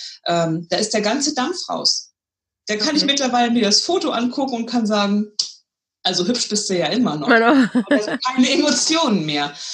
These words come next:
Speaker 1: Und ich muss dir auch ehrlich sagen, das war mit das Beste, was ich hatte tun können, was jeder tun kann. Natürlich, wenn dieses Gefühl so groß ist, dass man sagt, oh, ähm, wenn ich aber jetzt diese Rückführung mache,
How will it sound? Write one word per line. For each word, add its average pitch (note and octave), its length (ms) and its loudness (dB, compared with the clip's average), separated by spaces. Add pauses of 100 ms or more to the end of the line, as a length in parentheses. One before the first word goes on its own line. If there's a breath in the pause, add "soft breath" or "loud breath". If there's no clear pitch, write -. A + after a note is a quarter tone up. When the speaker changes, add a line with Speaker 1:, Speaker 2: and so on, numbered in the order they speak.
(300 loud breath)
Speaker 1:
Und G#3+ 220 0 (520)
ich A3 120 2
muss C4 180 2
dir - 160 -2
auch C4+ 100 -4
ehrlich C4 300 -2
sagen, B3 420 0 (280 loud breath)
das A3 200 0
war A#3 140 2
mit B3 160 4
das A3+ 240 -2
Beste, A#3+ 380 0
was A3 180 -2
ich - 320 -6
hatte G#3+ 460 -2
tun C#4 360 2
können, D3+ 300 -2
was F#3+ 220 0
jeder A#3 380 2
tun D#3 340 -4
kann. D#3 320 -6
Natürlich, A#3+ 580 0
wenn G#3 300 2 (260 loud breath)
dieses G#3 240 2
Gefühl D4 540 4
so A#3+ 200 2
groß C4+ 520 0
ist, - 280 -4
dass F3+ 160 -4
man F#3+ 200 -4
sagt, G3+ 320 -2
oh, C4 420 0 (360 loud breath)
ähm, A3+ 420 2
wenn A3+ 100 0
ich A#3+ 160 2
aber G#3+ 160 0
jetzt G#3+ 240 -4
diese A3 240 0
Rückführung B3 560 0
mache, G#3+ 420 0